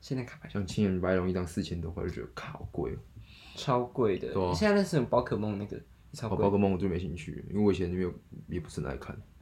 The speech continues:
Speaker 1: 我以前很喜欢看神奇宝贝。
Speaker 2: 好看归好看，但就没什么在看。
Speaker 1: 所以你不喜欢看《神奇宝贝》喵？
Speaker 2: 我不喜欢。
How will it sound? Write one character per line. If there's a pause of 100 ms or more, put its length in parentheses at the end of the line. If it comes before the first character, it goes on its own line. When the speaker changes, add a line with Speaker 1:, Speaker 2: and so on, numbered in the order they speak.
(220)
Speaker 1:
我
以
前
很
喜
欢
看
神
奇
宝
贝。
Speaker 2:
好
看
归
好
看，
但
就 (320)
没
什
么
在
看。 (760)
Speaker 1:
所
以
你
不
喜
欢
看
《神
奇
宝
贝》
喵？ (560)
Speaker 2:
我
不
喜
欢。